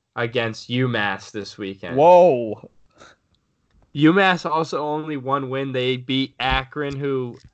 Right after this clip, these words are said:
Speaker 1: fell to oh and ten against the spread yesterday, and oh and ten straight up. Horrible team.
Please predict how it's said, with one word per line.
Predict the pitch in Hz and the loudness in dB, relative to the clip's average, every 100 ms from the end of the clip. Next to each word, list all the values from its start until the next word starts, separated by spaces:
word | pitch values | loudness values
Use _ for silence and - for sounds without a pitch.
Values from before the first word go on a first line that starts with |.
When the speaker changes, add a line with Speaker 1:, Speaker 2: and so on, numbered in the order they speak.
| _ | _
Speaker 1:
fell | _ 139 131 | _ -4 -4
to | 131 143 | -4 -8
oh | 127 135 | -6 -4
and | 135 131 | -6 -8
ten | 135 127 | -10 -8
against | 117 117 117 - | -8 -8 -10 -12
the | 120 | -16
spread | - _ 123 113 117 | -16 _ -6 -6 -4
yesterday, | 113 - - 113 110 110 | -6 -8 -10 -6 -6 -6
and | 104 | -8
oh | 113 120 | -6 -6
and | 117 113 | -6 -8
ten | 117 107 | -8 -8
straight | - 120 104 107 | -10 -6 -4 -2
up. | 107 - | -4 -6
Horrible | _ 147 143 135 117 113 | _ 2 4 4 2 -4
team. | - 120 110 104 | -8 -10 -10 -10